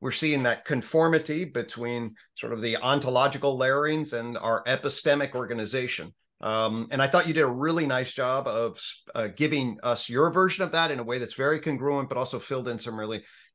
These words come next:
key points. And then we were trailing, just as the series is about, trailing that into our current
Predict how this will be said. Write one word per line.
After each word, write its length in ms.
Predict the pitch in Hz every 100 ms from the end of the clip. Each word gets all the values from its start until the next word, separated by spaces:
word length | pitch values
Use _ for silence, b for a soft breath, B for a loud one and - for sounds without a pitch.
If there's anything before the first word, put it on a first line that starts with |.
| _
key 180 | - 127
points. 340 | 233 185 143
And 80 | 147
then 120 | 165
we 120 | 156
were 280 | 143 127 B B B -
trailing, 400 | - 156 190 185 _ _ 190 185 254 233
just 300 | 156 143 151
as 160 | 139
the 60 | 139
series 400 | - 156 160 135
is 100 | 127
about, 320 | 110 110 120
trailing 460 | - 143 151 156 123
that 360 | 135 139 -
into 600 | 127 165 165 170 151 151
our 260 | 123 123 127
current 440 | - - 135 123